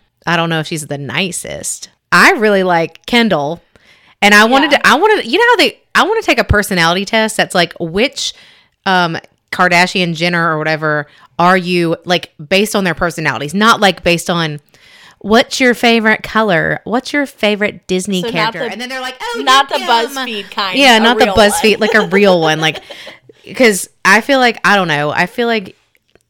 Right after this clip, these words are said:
Speaker 1: what, what would you be if we were trying to talk personalities? Who would you be? Like, would you be, I think you would be a Kim.
Speaker 2: You do?
Speaker 1: Yes, because she's very, like, type A. Like, I mean, they kind of all are, but, like,
Speaker 2: So is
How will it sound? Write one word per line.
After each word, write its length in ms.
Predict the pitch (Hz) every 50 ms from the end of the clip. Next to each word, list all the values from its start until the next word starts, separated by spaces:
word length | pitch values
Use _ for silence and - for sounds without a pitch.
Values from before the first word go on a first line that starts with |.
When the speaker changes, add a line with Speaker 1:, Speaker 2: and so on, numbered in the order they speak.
| _ _ _
Speaker 1:
what, 340 | - 175 175 - 151 - -
what 140 | 185 208 214
would 140 | 208 196 160
you 140 | 180 190
be 180 | 170 160 143 139
if 120 | 151 -
we 60 | 160 151
were 60 | 147
trying 220 | - 165 160 160
to 80 | 151 147
talk 240 | - - - 156 -
personalities? 600 | - - 160 151 - 151 147 151 160 147 135 139
Who 160 | - 160 165 165
would 120 | 160 160
you 80 | 156 151
be? 160 | 156 151 151
Like, 280 | 147 151 147 143 - - _ _ - _ _ _ _ _ _
would 120 | - 151
you 60 | 170 170
be, 80 | 175 -
I 80 | - 185
think 160 | 220 240 226
you 80 | 262 262
would 100 | 247 196
be 120 | 196 180
a 40 | 156
Kim. 480 | 151 - 170 156 147 139 139 143 143 139 - _ _ _ _ _ _ _ 180
Speaker 2:
You 120 | 202 196 170
do? 500 | - 185 247 339 381 - - - - - _ _ _
Speaker 1:
Yes, 440 | - 165 165 165 147 - - - -
because 220 | 190 185 - 175
she's 220 | - - 185 156 -
very, 300 | - - 165 160 165 165
like, 320 | 156 156 156 151 - - _ -
type 260 | - 156 156 151 - -
A. 220 | - 147 147 - -
Like, 200 | - 151 147 - -
I 40 | 165
mean, 120 | 180 175
they 120 | 175 175 165
kind 260 | - - - 190 175
of 80 | 156 147
all 180 | 139 139 135
are, 140 | 135 135 143
but, 140 | 147 151 -
like, 160 | 156 143 139
Speaker 2:
So 160 | 208 214 247 302
is 80 | 302